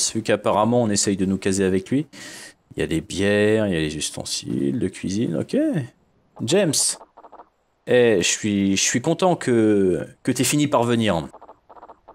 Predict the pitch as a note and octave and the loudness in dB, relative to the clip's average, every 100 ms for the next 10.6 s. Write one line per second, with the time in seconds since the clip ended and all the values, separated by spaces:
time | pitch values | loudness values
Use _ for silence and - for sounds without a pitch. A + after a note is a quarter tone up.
0 | - - - - - - - - - _ | -20 -20 -20 -20 -20 -20 -20 -20 -20 _
1 | _ _ _ _ _ _ _ _ - A2 | _ _ _ _ _ _ _ _ -6 -4
2 | - C3+ C3 B2 A#2+ A#2+ - C#3 C3+ A2+ | 0 2 2 2 2 2 2 4 4 2
3 | A2+ G#2 G2+ - A#2 - B2 A#2+ A#2+ A#2 | 2 0 -2 -4 -2 0 2 2 2 0
4 | B2 A2+ G2+ G#2 G#2 G#2+ G2+ - _ _ | 0 0 0 -2 0 -2 -2 -8 _ _
5 | _ - - _ - - - G2+ G2+ G2+ | _ -20 -20 _ -20 -20 -4 2 4 6
6 | G2+ G2+ C3+ B2+ A#2 G#2+ G2+ - A2 G#2 | 4 4 2 2 4 2 2 0 0 0
7 | - F2 - G2+ G#2 A#2 A#2 - A2+ B2+ | 0 0 0 2 2 2 2 0 0 -2
8 | - A2 G2+ G#2 G2 G2 - _ _ - | 0 -2 0 2 2 -2 -10 _ _ -20
9 | - - - - - A2+ A2 G#2 - - | -20 -20 -20 -8 0 4 4 0 -8 -20
10 | - - - G2+ - F2+ | -20 -14 -4 -2 -2 -4